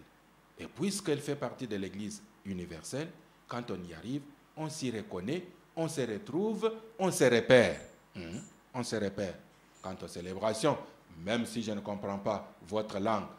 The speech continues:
même si je ne la parle pas correctement comme vous, mais au moins, quand je suis dans, euh, une célébration, je verrai eucharistique, je verrai que ça, là, c'est la première partie. Hein ? Au moins, c'est la, hein, la liturgie de la parole,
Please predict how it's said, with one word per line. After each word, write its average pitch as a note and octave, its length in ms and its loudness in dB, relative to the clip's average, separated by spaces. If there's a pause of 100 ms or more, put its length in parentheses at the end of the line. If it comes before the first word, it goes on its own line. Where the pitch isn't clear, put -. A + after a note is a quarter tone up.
(280)
même A#2 240 4
si A#2+ 220 0
je A2 120 4
ne G2+ 200 0
la G2+ 100 2
parle G#2+ 320 2
pas G2+ 320 2 (160)
correctement G#2 840 2
comme B2 240 6
vous, B2 320 4 (240)
mais G#2 100 2
au G2+ 160 4
moins, C#3 300 4 (280)
quand B2 200 8
je G#2+ 120 6
suis G#2 380 4 (260)
dans, F#2 300 2 (180)
euh, E2+ 40 -4 (280)
une C3 120 8
célébration, G2+ 600 4
je G2+ 120 4
verrai F#2 340 0 (160)
eucharistique, F2+ 640 0 (200)
je F#2+ 120 0
verrai G2 240 2
que G2+ 100 -4
ça, G2+ 240 -4 (240)
là, G#2 120 0
c'est G2 120 -6
la E2+ 120 -4
première F2+ 340 -4
partie. D2+ 340 -10 (460)
Hein ? E2 320 2 (400)
Au G#2 100 8
moins, A2+ 140 8
c'est G#2 160 8
la, F#2 300 4
hein, G2 280 4
la G2+ 100 6
liturgie G2+ 440 6
de G#2 80 6
la F#2 120 4
parole, G2 400 10